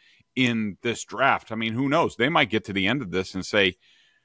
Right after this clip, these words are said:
"You know what? Really, relatively, like, we love J J McCarthy or Penix or Bo Nix. And, you know, w-, the best thing for us is to trade down a little bit, maybe get the tackle, then get the quarterback next." Um,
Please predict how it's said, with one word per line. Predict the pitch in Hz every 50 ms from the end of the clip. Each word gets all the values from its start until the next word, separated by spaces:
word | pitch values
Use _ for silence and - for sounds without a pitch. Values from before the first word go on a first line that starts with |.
| _ _ _ _ _ _
"You | - 113
know | 135
what? | 139 143 151 151 151 113
Really, | 104 98 98 113 127 139 143 156 160 156
relatively, | 120 95 107 110 120 131 139 - 165 151 139 147 147 160 160 160
like, | 139 113 101 101 98 -
we | 92 95 107 113
love | 107 104 107 107 101 87
J | - 107 101 95
J | 90 98 92
McCarthy | 90 87 85 - - 90 85 - - - - -
or | - 87 87 90 90 87 87 80
Penix | - - - 87 78 73 - - -
or | - 90 95 98
Bo | 82 104 104 98 95
Nix. | 90 95 95 80 - - - - - - _
And, | - 98 95 95 92 90 90 87 92 95 98
you | 101 98
know, | 90 90 90
w-, | 92 - 80 98 82 82 _
the | - 98
best | - 120 123 - -
thing | - 117 107 98
for | - - 98 107
us | 110 107 - -
is | 95 87
to | - _ 87
trade | - - - 110 95 90 85
down | 107 113 120 123 123 120
a | 113
little | 110 117 110 107
bit, | 95 110 107 104 - -
maybe | 101 107 101 92 95
get | 90 98 -
the | _ _
tackle, | - - 135 123 123 123 - 113 110 104 98 - _ _ _ _ _ _ _
then | 120 120 117
get | 101 113 104 -
the | 107
quarterback | - - 123 117 104 98 101 98 92 - -
next." | 113 131 143 139 131 - - - - - - _ _ _ _ _ _ _
Um, | - 101 101 101 101 98 95 92 87